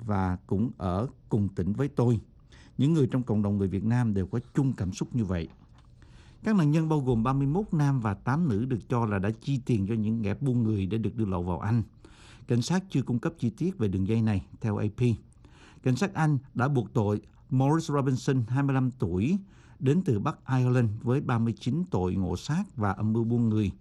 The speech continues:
Cảnh sát cho biết rằng nghi can Robinson đã lái đầu xe tải đến thành phố Burfleet, Anh để tiếp nhận và chở thùng container từ Zeebrugge, Bỉ, vốn đã được đưa đến đó bằng phà. Hôm một tháng mười một tại Ireland, cảnh sát đã bắt giữ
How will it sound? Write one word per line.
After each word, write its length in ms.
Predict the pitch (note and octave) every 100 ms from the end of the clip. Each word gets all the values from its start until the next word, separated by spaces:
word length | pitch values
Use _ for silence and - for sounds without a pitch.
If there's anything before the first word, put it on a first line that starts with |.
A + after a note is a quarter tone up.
| - - - - -
Cảnh 160 | - A#2
sát 120 | D3 B2+
cho 80 |
biết 200 | C3+ E3
rằng 180 | D3 G#2
nghi 140 | G#2 A#2+
can 220 | A#2+ A2+
Robinson 520 | A#2 A#2 A2+ C3 A#2+ - - -
đã 140 | G#2+
lái 300 | A2 A2+ D#3+
đầu 180 | D3 G#2
xe 180 | - A#2+
tải 300 | - F2 A2
đến 220 | A#2 D3+
thành 180 | - F#2+
phố 360 | - A2+ B2 - -
Burfleet, 440 | C3 B2 - - G3 - -
Anh 240 | B2+ C3 -
để 140 | - G#2
tiếp 220 | - D#3+
nhận 280 | C#3 G2+ F#2 - - - -
và 160 | A2
chở 360 | G2+ - G2+ -
thùng 180 | - G#2
container 640 | - A#2 A2 C3 B2+ B2 A#2+
từ 220 | - G2 F2+ - - -
Zeebrugge, 760 | A#2+ G#2+ C3 A#2+ A#2+ F#2 - - -
Bỉ, 340 | A2 G2+ D3+ G3 - - -
vốn 180 | D3
đã 100 | E3
được 240 | C3+ A#2+ -
đưa 120 | C3+
đến 160 | B2+ C#3+
đó 120 | C#3+
bằng 200 | C#3 F#2
phà. 300 | - A2 - - - - - - - - - - - - -
Hôm 220 | G3+ F#3+
một 180 | C#3+ -
tháng 120 | A3
mười 100 | E3+
một 300 | C3 B2+ -
tại 100 | B2+
Ireland, 460 | D3+ D#3 D#3 C#3+
cảnh 120 | B2 B2+
sát 240 | F#3 F3+
đã 100 | A#2+
bắt 200 | C#3 E3+
giữ 320 | A2+ G#2 B2